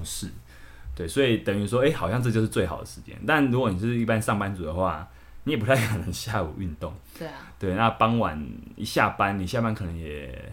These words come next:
Speaker 2: 要吃饭。
Speaker 1: 蛮累的，或者要吃饭，所以这真的对一般人来说比较困难。
Speaker 2: 嗯。
Speaker 1: 对于你有选择权的来说，你也许你就找这个时间来会比较好。
Speaker 2: 但下午到傍晚这段时间，对于运动成效会有差吗？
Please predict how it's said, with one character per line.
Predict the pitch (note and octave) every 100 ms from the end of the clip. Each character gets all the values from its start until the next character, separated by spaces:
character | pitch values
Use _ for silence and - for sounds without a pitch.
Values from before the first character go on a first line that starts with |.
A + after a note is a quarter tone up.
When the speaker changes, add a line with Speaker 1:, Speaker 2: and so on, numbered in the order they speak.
| -
Speaker 2:
要 | - F3
吃 | -
饭。 | -
Speaker 1:
蛮 | F#2
累 | G#2 D#2
的， | - -
或 | F#2+
者 | G2
要 |
吃 | F#2 - G#2+
饭， | - F#2 G2+
所 | - A2
以 |
这 | G#2
真 | A2+ A2
的 |
对 | F#2+ G#2
一 |
般 | G2
人 | F2+
来 | F2
说 | F2+
比 |
较 | F2 F#2
困 | - C3+ E2
难。 | C2+ - -
Speaker 2:
嗯。 | G3 G3 G3 F#3+
Speaker 1:
对 | E3+ C#3
于 |
你 | A#2+
有 | G#2 A#2
选 | A#2+ G#2
择 | F2 F#2
权 | F2+ F#2+
的 | F2
来 | E2
说， | E2+ G2 F#2
你 | F2+
也 |
许 | F2+ F2
你 |
就 | E2 G2 F2+
找 | F2
这 | D#2+
个 | G#2 F2+
时 | E2 -
间 | D#2+ F2
来 | D#2
会 | E2+ G#2+
比 | -
较 | D2+
好。 | D2+ - - - -
Speaker 2:
但 | - D4 A#3+
下 | A3 - C4
午 | F#3+ D3
到 | F3+ F3+
傍 | F3+ F3+
晚 | D#3+
这 | C#3+ D#3+
段 | E3+ E3+
时 | - C#3+
间， | D#3 D#3
对 | F3 D#3
于 |
运 | D3 G3 F3+
动 | F3+ D#3
成 | - C#3 C#3
效 | - G3 D#3+
会 | E3+
有 | C#3 -
差 | - C#3 C#3
吗？ | E3+